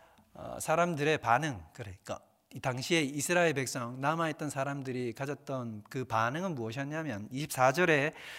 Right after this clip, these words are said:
그 내용이 잘 나오게 됩니다. 그 사람들이 이렇게 말했다는 거죠. 이스라엘의 이 황폐한 땅에 거주한 자들이 말하기를,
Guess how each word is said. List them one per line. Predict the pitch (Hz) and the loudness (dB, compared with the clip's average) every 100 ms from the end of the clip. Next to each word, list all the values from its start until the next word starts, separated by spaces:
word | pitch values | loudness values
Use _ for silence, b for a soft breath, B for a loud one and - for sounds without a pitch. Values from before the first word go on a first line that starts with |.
| B | B
그 | 147 | 2
내용이 | 131 123 127 160 | 4 4 2 -2
잘 | - 110 117 104 | 0 2 2 4
나오게 | 98 113 117 104 | 2 2 0 -2
됩니다. | 92 92 90 82 - _ - B B B B B B B | -4 -2 -2 -4 -8 _ -20 B B B B B B B
그 | 160 | 8
사람들이 | 190 196 185 | 8 10 8
이렇게 | 185 190 | 6 4
말했다는 | 143 135 147 165 143 | 4 4 2 -2 0
거죠. | 113 101 95 131 - | -2 -2 -4 -4 -4
이스라엘의 | 151 175 175 170 156 143 | -2 6 8 10 8 6
이 | 160 | 2
황폐한 | 160 190 190 160 | 2 2 4 4
땅에 | 160 151 139 | 4 2 2
거주한 | 135 131 156 151 | 4 4 4 4
자들이 | 143 127 139 | 2 0 2
말하기를, | 117 110 127 110 | 4 4 2 -2